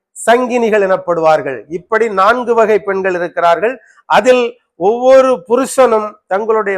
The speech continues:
மனைவிகள் எந்த வகையில் இருப்பார்கள் என்பதை தெரிந்து கொள்ளுங்கள். ஆனால் வீட்டில் இருக்கிற அத்தினி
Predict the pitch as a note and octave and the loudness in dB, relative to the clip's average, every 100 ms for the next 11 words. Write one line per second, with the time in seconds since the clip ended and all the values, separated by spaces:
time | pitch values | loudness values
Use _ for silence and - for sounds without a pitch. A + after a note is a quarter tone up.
0 | E3+ F#3 A#3 B3+ A#3+ A3 G#3 G3+ D3+ G3+ | -2 2 2 0 0 0 0 -4 -6 -6
1 | A#3+ A#3 G#3 G3+ A#3 A#3 G#3+ G#3 - G#3 | -4 -2 0 0 0 -2 -2 -4 0 0
2 | G3 G3+ F#3 F3 F3 E3+ D#3+ E3+ F#3 F#3 | 0 -4 -6 -6 -6 -6 -6 -6 -4 -2
3 | F#3+ F#3+ G3+ B3+ D4 D4 _ _ _ D3+ | -2 -2 0 0 0 -6 _ _ _ 0
4 | F3+ A3+ B3 C4 C4+ _ _ D3+ C4+ D4+ | 0 2 2 0 -2 _ _ -8 -4 -4
5 | - C4+ B3+ A#3+ A#3 G#3 F#3+ - C#4 C4+ | -4 0 0 0 0 0 0 -2 -4 0